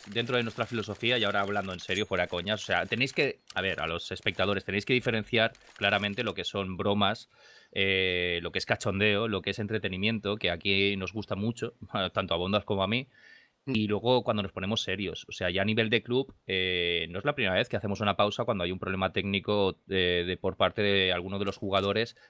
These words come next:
Speaker 1: para que pueda venir y hacer un partido como tiene que ser, cinco contra cinco.
Speaker 2: De hecho,
Speaker 1: Supongo
Speaker 2: Alex,
Speaker 1: que es lo que va a
Speaker 2: eh,
Speaker 1: pasar.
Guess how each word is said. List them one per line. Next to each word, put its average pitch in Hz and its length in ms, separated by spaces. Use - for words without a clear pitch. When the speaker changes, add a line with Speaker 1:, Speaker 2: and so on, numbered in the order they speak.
Speaker 1:
para 104 140
que 104 100
pueda 107 320
venir 107 400
y 107 140
hacer 98 240
un 107 100
partido 110 480
como 98 220
tiene 110 180
que 98 80
ser, 117 220
cinco 110 240
contra 92 260
cinco. - 340
Speaker 2:
De 151 160
hecho, 160 160
Speaker 1:
Supongo 123 140
Speaker 2:
Alex, 120 80
Speaker 1:
que 120 40
es 107 60
lo 113 80
que 107 40
va 95 80
a 82 40
Speaker 2:
eh, - 20
Speaker 1:
pasar. - 240